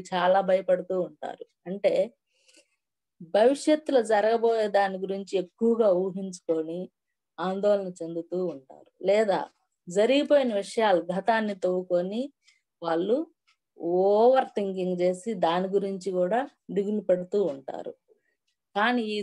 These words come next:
ధ్యానం ద్వారా ఏమవుతుంది అని అంటే మనం భవిష్యత్తులోకి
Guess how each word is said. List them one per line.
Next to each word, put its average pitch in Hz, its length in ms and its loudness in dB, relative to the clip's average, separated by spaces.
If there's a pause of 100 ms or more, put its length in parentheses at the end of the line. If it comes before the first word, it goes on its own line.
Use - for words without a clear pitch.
(120)
ధ్యానం 254 440 2
ద్వారా 202 280 2
ఏమవుతుంది 202 720 -2
అని 160 260 -6
అంటే 156 320 -4 (640)
మనం 202 440 -6 (560)
భవిష్యత్తులోకి 262 1000 0